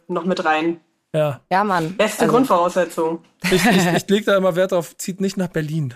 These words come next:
Speaker 2: Auch wenn euch irgendjemand sagt, dass es sinnvoll ist, nach Berlin zu ziehen. Bleibt, bleibt da,
Speaker 3: Ey.
Speaker 2: wo ihr seid. Es ist immer besser
Speaker 3: Das
Speaker 2: für die eigene Kreativität.
Speaker 3: Und das ist so lustig.
Speaker 2: Ja,
Speaker 3: Ja, sag.
Speaker 2: ja, ich hab eigentlich,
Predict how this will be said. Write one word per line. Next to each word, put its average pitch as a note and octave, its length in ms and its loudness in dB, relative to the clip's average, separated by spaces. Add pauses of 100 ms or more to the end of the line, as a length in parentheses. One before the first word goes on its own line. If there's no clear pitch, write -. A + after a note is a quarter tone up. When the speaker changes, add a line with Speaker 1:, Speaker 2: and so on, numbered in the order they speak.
(140)
Speaker 2:
Auch C3+ 140 -14
wenn E3 120 -6
euch D#3+ 120 -6
irgendjemand D#3+ 480 -4
sagt, D#3 260 0
dass - 120 -2
es D3 120 -6
sinnvoll D#3 320 -4
ist, C#3 80 -4
nach D3 100 -2
Berlin C#3 220 0 (100)
zu - 100 -6
ziehen. - 280 -10 (240)
Bleibt, D3 260 -6
bleibt D#3+ 220 2
da, F#3+ 140 4
Speaker 3:
Ey. F#3 60 2
Speaker 2:
wo D#3 60 -2
ihr C#3+ 120 0
seid. C3+ 300 -2
Es - 140 -12
ist E3 140 -4
immer F#3+ 180 4
besser F3 240 0
Speaker 3:
Das D#3+ 60 -6
Speaker 2:
für E3+ 80 -2
die D#3+ 120 0
eigene D3+ 240 0
Kreativität. C#3+ 720 -4 (880)
Speaker 3:
Und E3 120 2
das C4 160 0
ist C4+ 160 -2
so A#3+ 80 0
lustig. A3 560 -2 (1040)
Speaker 2:
Ja, F#3 100 4
Speaker 3:
Ja, F#3+ 100 4
sag. F#3+ 220 0 (360)
Speaker 2:
ja, G3+ 220 4
ich F3+ 280 -2
hab G#3 120 0
eigentlich, G3+ 200 0